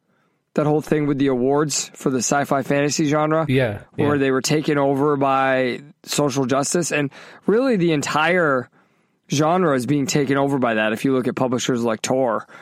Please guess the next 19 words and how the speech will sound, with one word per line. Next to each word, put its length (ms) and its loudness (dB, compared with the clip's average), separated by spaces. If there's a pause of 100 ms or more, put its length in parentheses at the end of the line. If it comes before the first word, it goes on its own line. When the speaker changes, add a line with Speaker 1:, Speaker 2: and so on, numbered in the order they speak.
(280)
Speaker 1:
right? 260 0 (1500)
It's 180 -2
because 520 0
they're 200 2
using 840 0 (1120)
those 480 2
elements 800 -2 (600)
of 220 2
the 100 2
genre, 680 0 (960)
the 80 0
suspension 560 0
of 80 0
disbelief 440 0
that 120 -2
comes 280 0
with 160 0
the 100 0
genre, 600 0